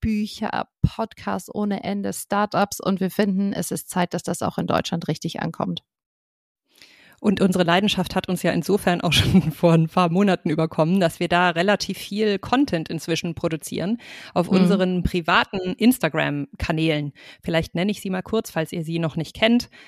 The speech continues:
Speaker 2: Also Katis Instagram-Account heißt Misses, geschrieben M R S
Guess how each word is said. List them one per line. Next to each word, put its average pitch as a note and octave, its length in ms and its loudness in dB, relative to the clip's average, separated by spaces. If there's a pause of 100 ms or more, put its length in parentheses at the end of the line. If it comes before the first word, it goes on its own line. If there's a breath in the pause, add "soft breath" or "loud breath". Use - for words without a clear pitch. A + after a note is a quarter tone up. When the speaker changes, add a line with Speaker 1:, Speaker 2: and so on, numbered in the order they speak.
(140 loud breath)
Speaker 2:
Also D#3+ 220 -10
Katis G3 500 -8
Instagram-Account E3 960 -4
heißt D#3 340 -6
Misses, B3+ 540 -4
geschrieben F#3+ 480 -6
M B3+ 300 0 (100)
R G3 340 -2
S A#3+ 380 -4